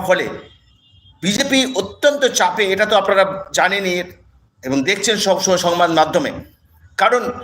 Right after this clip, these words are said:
রাজনৈতিক বাধ্যবাধকতা রয়েছে বিজেপির,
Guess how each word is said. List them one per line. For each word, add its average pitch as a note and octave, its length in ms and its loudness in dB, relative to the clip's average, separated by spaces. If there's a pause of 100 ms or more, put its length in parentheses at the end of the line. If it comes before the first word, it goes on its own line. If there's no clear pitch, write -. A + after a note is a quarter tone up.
(300)
রাজনৈতিক A#3+ 800 2
বাধ্যবাধকতা A3 920 2
রয়েছে G3 300 2
বিজেপির, D#3+ 560 -4